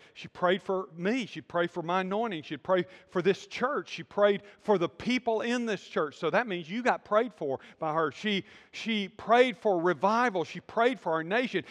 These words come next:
and it was just full of gratitude and thanks. She wasn't a woman of means, but she constantly through there, she, "Lord, I thank you for my house. Lord, today I thank you that I, I, you awakened me for a new day.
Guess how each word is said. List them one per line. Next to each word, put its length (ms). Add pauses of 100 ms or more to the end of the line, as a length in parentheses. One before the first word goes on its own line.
and 140
it 80
was 100
just 220
full 420
of 100
gratitude 680
and 220
thanks. 280
She 100
wasn't 320
a 40
woman 320
of 120
means, 380 (240)
but 160
she 60
constantly 520
through 280
there, 180
she, 180 (280)
"Lord, 340
I 80
thank 300
you 60
for 120
my 180
house. 400 (200)
Lord, 320
today 440
I 120
thank 320
you 100
that 240 (140)
I, 320
I, 340 (160)
you 300
awakened 520
me 140
for 240
a 60
new 200
day. 380